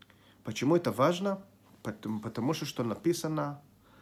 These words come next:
«Аль коль пшаим техасе ахава». Человек имеет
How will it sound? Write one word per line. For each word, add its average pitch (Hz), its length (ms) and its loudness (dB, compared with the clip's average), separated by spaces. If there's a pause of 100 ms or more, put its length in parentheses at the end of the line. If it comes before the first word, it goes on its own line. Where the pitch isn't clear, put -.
(220)
«Аль 123 180 6
коль 180 400 6
пшаим 175 840 0 (760)
техасе 120 420 -2
ахава». 95 520 -2 (1080)
Человек 120 720 2 (180)
имеет 139 640 2